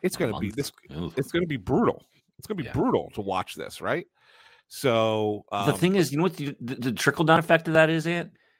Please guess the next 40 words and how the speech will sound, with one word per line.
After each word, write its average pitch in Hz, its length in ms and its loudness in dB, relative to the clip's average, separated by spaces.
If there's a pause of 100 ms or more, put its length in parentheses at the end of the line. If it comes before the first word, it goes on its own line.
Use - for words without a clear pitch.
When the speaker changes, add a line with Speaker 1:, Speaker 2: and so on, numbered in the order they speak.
(240)
Speaker 2:
Like, 117 140 -2
I 175 120 8
asked 190 180 2
Torts 165 260 -2
about 78 260 -4
this. - 320 -14 (240)
You've 147 320 0
been 202 140 0
able 175 200 -2
to 113 60 2
play 127 240 0
meaningful 110 520 0
hockey 101 340 0
this 135 180 -6
year, 165 260 -4 (800)
a, 113 80 -4 (120)
a 127 60 2 (160)
large 123 400 6
part 101 240 2
because 113 260 -4
your 107 100 -2
goalie 127 320 2
keeps 123 280 -8
you 123 60 -6
in 98 120 -4
games 123 460 -4 (160)
to - 120 -10
keep - 300 -6
it 127 140 -4
meaningful, 110 540 0
so 95 420 0
Speaker 1:
Yeah. 143 160 -2
Speaker 2:
you're 101 80 -2
not 113 140 -4
getting 92 360 -6
the 92 100 -4
doors 143 300 0
blown 87 220 -6
off 104 200 -18
you. - 60 -20